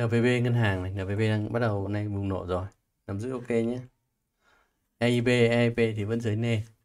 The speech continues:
trong nền. H T A thì hoạt động trên nền, nhưng mà cổ phiếu này thì cái hình thái đồ thị thì nó không phải quá đẹp, vẫn ok. V T O thì đang mấp mé,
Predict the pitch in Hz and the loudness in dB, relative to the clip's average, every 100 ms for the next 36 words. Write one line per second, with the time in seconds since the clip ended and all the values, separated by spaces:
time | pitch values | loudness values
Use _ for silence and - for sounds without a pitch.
0 | _ _ - 113 117 98 - _ _ _ | _ _ -4 0 2 0 -2 _ _ _
1 | _ _ _ _ _ _ _ _ _ _ | _ _ _ _ _ _ _ _ _ _
2 | _ _ _ _ _ _ _ _ _ 143 | _ _ _ _ _ _ _ _ _ -4
3 | 139 123 120 117 107 110 101 101 107 - | 2 4 4 2 0 -4 0 0 -2 -2
4 | - 120 113 101 104 107 98 - 101 113 | 0 4 4 4 2 -2 -4 -6 0 0
5 | 98 - 95 - 92 107 95 92 107 104 | 0 -4 -8 -4 -2 0 0 -2 -4 -6
6 | - - 98 95 - 113 - 85 104 107 | -8 -10 -10 -10 -10 -10 -6 -4 -4 -6
7 | _ _ _ _ _ _ _ _ _ - | _ _ _ _ _ _ _ _ _ -8
8 | 131 127 135 131 123 - _ _ _ _ | -4 -4 0 0 0 -10 _ _ _ _
9 | _ _ _ _ _ _ _ _ _ - | _ _ _ _ _ _ _ _ _ -10
10 | 107 117 120 120 113 113 107 110 110 110 | -4 -2 2 4 4 2 -2 -2 -2 -4
11 | 117 123 135 107 104 131 | -4 -4 -2 0 2 0